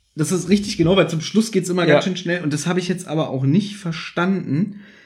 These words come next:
Speaker 1: Ähm, der Erzähler sagt einleitend, dass Justus sich im Café Seaview befindet.
Speaker 2: Und die Polizei nicht kommt.
Speaker 1: Richtig.
Speaker 2: Und ich habe mich die ganze Zeit gefragt, warum ruft überhaupt jemand die Polizei?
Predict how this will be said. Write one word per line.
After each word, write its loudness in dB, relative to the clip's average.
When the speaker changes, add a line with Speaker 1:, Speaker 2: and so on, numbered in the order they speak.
Speaker 1:
Ähm, 6
der 4
Erzähler 6
sagt 4
einleitend, 2
dass -4
Justus 0
sich -4
im -2
Café 0
Seaview 2
befindet. 6
Speaker 2:
Und -2
die 2
Polizei 2
nicht 4
kommt. -6
Speaker 1:
Richtig. -2
Speaker 2:
Und 4
ich 4
habe 6
mich 2
die -2
ganze 4
Zeit -2
gefragt, 0
warum 0
ruft 0
überhaupt 0
jemand 4
die 0
Polizei? 0